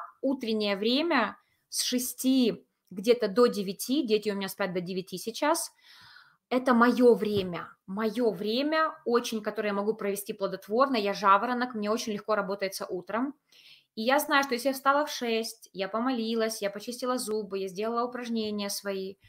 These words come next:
я почитала Библию, и у меня есть час или полтора на работу. Я, например, сажусь, и я делаю слайды для урока.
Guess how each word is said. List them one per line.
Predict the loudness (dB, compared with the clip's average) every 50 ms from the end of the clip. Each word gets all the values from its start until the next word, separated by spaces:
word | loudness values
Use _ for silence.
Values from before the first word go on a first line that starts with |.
| -20 -20 -20 _ _ _ _ _ _
я | -8 -8 -8
почитала | -8 -8 -12 -2 0 0 0 0
Библию, | 0 -2 -2 -4 -4 -4 -2 0 0 0 0 -2 -4
и | -4 -6
у | -2
меня | -2 0 0 2 4 4 2 2 0 -2
есть | -2 0 0 -2 -4 -8 -10 -12 _
час | -6 -4 -2 2 2 2 2 2 0
или | -2 -2
полтора | -2 -2 -4 -4 -2 -2 2 4 6 6 6
на | 6 4 4
работу. | 4 2 0 0 2 2 2 2 0 -4
Я, | -4 -2
например, | -2 -2 -2 0 0 0
сажусь, | 0 -2 -4 -4 -4 -2 -2 -2 -2 -2 -4
и | -4
я | -2 -2 -2
делаю | -2 -2 -2 -2 0 0 0 2 2 0 0 -2 -4 -6
слайды | -8 -4 0 0 0 0 0 -4
для | -4 -2 -2 -2
урока. | -2 -2 -2 -4 -4 -6 -8 -8 -8 -8 -8